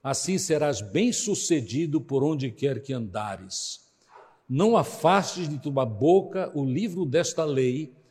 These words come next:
antes medita nele dia e noite, para que tenhas cuidado de obedecer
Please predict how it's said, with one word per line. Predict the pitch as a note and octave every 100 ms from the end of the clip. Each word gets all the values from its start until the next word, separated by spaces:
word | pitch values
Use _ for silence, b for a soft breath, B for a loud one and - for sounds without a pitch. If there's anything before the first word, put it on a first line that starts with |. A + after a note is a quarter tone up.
| b b b
antes | F3 A3 G3+ D#3
medita | F3 C#3 G#3+ - F3
nele | D#3+ F3+ F#3+ F#3 D3+
dia | A#2 F#3 G3
e | F3+
noite, | D#3 E3 E3+ D3+ C3
para | A#2 D#3 D3+
que | C#3+
tenhas | A2+ D#3+ D3+ -
cuidado | - D3 A2+ G#2+ C#3 F3+ F#3 G#3
de | E3+
obedecer | G3 D#3+ F#3 D#3+ - - C#3+ D#3 D3+